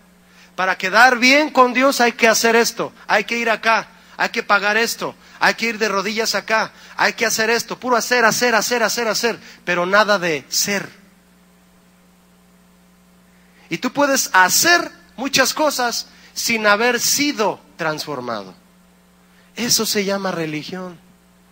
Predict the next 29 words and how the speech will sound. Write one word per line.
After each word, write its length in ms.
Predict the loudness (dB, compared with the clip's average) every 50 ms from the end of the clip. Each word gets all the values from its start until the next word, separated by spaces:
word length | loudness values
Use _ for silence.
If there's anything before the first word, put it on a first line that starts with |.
| _ _ _ _ _ _ _ _ _ _ _ _ _ _ _ _ _
pero 240 | -6 -4 -4 -4 -2
no 140 | -2 -2 -2
es 160 | -2 -2 -2
una 420 | -2 0 2 2 0 0 -2 -6 -14 -20 -14
relación 720 | -10 -6 -4 -4 -2 -2 -2 -2 -2 -2 -4 -4 -6 -6
con 200 | -6 -8 -6 -6
Dios. 360 | -6 -8 -8 -10 -14 -20 -20 _ _ _ _ _ _ _ _ _ -20 -20 -20 -20 -20 -20 -16 -12
Y 60 | -6
la 120 | -2 0 0
relación 380 | 2 2 2 4 4 2 2
con 140 | 2 0 0
Dios 140 | 0 -2 -2
tiene 240 | 0 0 0 0 0
que 100 | 0 0
ver 180 | 0 0 -2
primero 380 | -2 -4 -2 0 0 0 0 0
con 280 | 0 0 -2 -2 0
ser, 340 | -2 -2 0 0 0 0 -2 -4 -10 -18 -20 -20 -20 _ _ _ _ _ _ -20 _ _ _ _ _ -2
también 380 | -2 0 0 2 0 0 2
con 200 | 2 0 2 2
hacer, 400 | 2 2 2 0 0 0 0 -2
pero 240 | -2 -2 -2 -2 0
primero 480 | 0 0 0 0 0 0 0 0 -2 -4
con 160 | -4 -6 -4
ser. 240 | -6 -6 -8 -8 -10 -14 -20 _ _ _ _ _ _ _ _ _ _ _ _ _ _ _ _ _ _ _ _ _ _ _ _ _ -20 -20 -20 -20 -20 -20 -20 -20 -20 -20 _ _ -2
Los 160 | 0 0 2
cristianos 460 | 2 0 2 2 0 2 0 0 2
de 80 | 2 2
hoy 320 | 4 4 2 2 0 -2